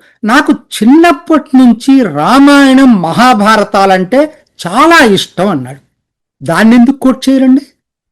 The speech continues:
అసలు ఎక్కడికి వెళ్తున్నామండి మనం? నాకు అర్థం కాదు. మొదటిది నాన్ బిలీవర్.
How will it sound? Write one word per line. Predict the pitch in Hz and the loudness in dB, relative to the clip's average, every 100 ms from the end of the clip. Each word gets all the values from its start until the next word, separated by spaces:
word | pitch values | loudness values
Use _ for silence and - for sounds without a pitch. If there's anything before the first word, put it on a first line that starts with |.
| _ _ _ _ _ _ _ _ _ _ _ _ _ - | _ _ _ _ _ _ _ _ _ _ _ _ _ -6
అసలు | 240 349 339 | -2 2 2
ఎక్కడికి | 156 139 285 285 | 0 -2 -2 0
వెళ్తున్నామండి | 359 294 247 143 | -2 0 0 -2
మనం? | 131 143 | -4 -6
నాకు | 156 - | -8 -8
అర్థం | 147 147 214 | -12 -6 -4
కాదు. | 214 131 156 - _ _ _ | -2 -6 -10 -16 _ _ _
మొదటిది | 160 196 269 247 185 202 226 _ _ _ _ | -4 0 0 0 -2 -4 -6 _ _ _ _
నాన్ | 147 147 165 214 269 | -6 -2 0 2 2
బిలీవర్. | 202 170 175 175 156 180 | 2 0 0 0 0 -4